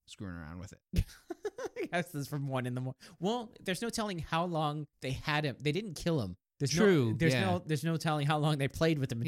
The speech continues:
Speaker 2: until
Speaker 1: they
Speaker 2: they
Speaker 1: could have
Speaker 2: ki-
Speaker 1: been torturing him until he
Speaker 2: <laughs>
Speaker 1: died. That's even worse.
Speaker 2: <laughs> Yeah, I don't know which is worse.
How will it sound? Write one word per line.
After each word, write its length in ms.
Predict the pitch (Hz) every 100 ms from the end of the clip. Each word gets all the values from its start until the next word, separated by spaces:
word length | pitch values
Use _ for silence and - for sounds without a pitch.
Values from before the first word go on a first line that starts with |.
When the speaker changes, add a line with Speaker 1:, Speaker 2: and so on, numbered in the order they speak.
| 143
Speaker 2:
until 40 |
Speaker 1:
they 60 | 135
Speaker 2:
they 40 | 135
Speaker 1:
could 20 |
have 80 | 123
Speaker 2:
ki- 40 |
Speaker 1:
been 80 | 110
torturing 400 | - 131 120 110
him 60 | 107
until 240 | 104 110
he 80 | 101
Speaker 2:
<laughs> 20 |
Speaker 1:
died. 380 | 107 107 107 110
That's 220 | 120 -
even 280 | 175 160 143
worse. 520 | 156 208 165 285 247
Speaker 2:
<laughs> 0 |
Yeah, 120 | 277 214
I 200 | 349 247
don't 200 | 170 226
know 120 | 202 214
which 120 | 214
is 100 | 214
worse. 280 | 233 165